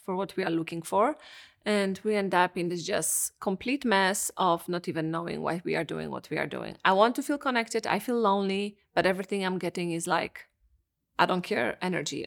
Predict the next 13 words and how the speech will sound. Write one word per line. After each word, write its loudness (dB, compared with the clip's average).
or 2
disconnection -2
or 0
whatever, -4
right? -2
Because -4
the -2
man 0
has -4
already -6
kind -6
of -10
disconnected, -6